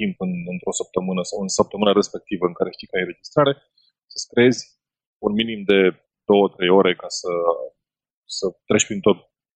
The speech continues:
toți pașii. Adică noi, de exemplu, ne întâlnim, mare parte din, uh, înregistrări s-au întâmplat la mine acasă, uh, și trebuia să vină toată lumea,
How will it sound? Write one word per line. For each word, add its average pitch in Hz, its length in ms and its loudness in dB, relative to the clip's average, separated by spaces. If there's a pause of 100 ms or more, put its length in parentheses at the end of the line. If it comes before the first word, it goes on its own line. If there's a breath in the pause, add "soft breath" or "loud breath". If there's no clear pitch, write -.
toți - 240 2
pașii. 85 320 0
Adică - 200 -8 (120)
noi, 92 160 0
de 90 80 0
exemplu, 92 360 -8 (180)
ne 90 100 -8
întâlnim, 107 400 -4 (600)
mare 101 140 2 (100)
parte 104 220 0 (120)
din, 95 120 -8 (180)
uh, - 140 -4 (100)
înregistrări - 380 -12
s-au 92 120 -4
întâmplat 98 320 -2
la 90 100 -2
mine 87 100 -12
acasă, 117 380 2 (800)
uh, 95 260 6 (200)
și - 280 -4 (280)
trebuia 104 300 4
să - 100 -20
vină 92 160 -20
toată - 240 -8
lumea, 117 280 4